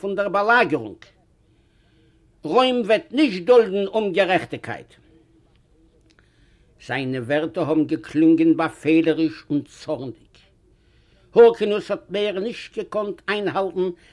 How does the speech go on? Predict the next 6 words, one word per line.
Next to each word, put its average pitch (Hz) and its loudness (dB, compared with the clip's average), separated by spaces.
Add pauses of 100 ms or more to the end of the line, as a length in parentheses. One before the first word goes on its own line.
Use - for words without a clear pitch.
(120)
זיין 190 0
קינצלעכע 196 -6
מאיעסטעטישקייט 175 -4 (460)
און 160 0
זיך 156 -8 (140)
איינגעשרומפן. 202 -8